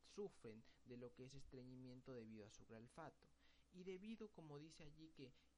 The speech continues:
como dijimos, que estaba formado básicamente por un octasulfato de sacarosa más un hidróxido de aluminio, debido a que este aluminio puede absorberse, hay que evitarlo siempre en pacientes con insuficiencia renal porque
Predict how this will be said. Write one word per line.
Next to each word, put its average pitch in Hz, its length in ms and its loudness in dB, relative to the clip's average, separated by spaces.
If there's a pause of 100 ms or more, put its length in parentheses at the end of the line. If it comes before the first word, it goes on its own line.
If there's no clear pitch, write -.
(140)
como 123 260 0
dijimos, 156 480 -4
que 131 80 -6
estaba 139 380 0
formado 131 640 4 (180)
básicamente 123 800 4
por 120 200 4
un 127 140 4
octasulfato 123 680 -2
de 127 60 -2
sacarosa 117 720 0 (240)
más 120 240 0
un 131 100 -2
hidróxido 127 640 4
de 113 60 2
aluminio, 117 640 4 (300)
debido 139 520 2
a 131 140 0
que - 180 -6
este 139 320 6
aluminio 135 640 4
puede 135 320 2
absorberse, 143 880 0 (300)
hay 143 160 -2
que 151 240 -2
evitarlo 123 640 0
siempre 156 580 0
en 107 80 -2
pacientes 127 520 -2
con 113 180 -4
insuficiencia 127 840 2
renal 139 440 2 (320)
porque 127 400 4